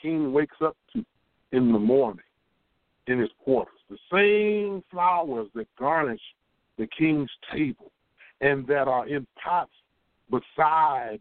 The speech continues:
his throne. So,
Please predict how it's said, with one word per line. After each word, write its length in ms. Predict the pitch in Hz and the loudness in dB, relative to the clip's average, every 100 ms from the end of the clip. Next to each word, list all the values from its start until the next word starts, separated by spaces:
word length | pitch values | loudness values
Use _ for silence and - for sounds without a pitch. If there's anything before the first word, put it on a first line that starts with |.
| 98 | -10
his 160 | 120 - - | -12 -12 -10
throne. 400 | 120 127 104 80 _ _ _ _ _ _ _ _ _ _ _ _ _ _ _ _ _ _ _ _ _ _ _ _ _ _ - - _ - | -4 -4 -4 -12 _ _ _ _ _ _ _ _ _ _ _ _ _ _ _ _ _ _ _ _ _ _ _ _ _ _ -20 -20 _ -4
So, 320 | 214 214 175 | -4 -4 -10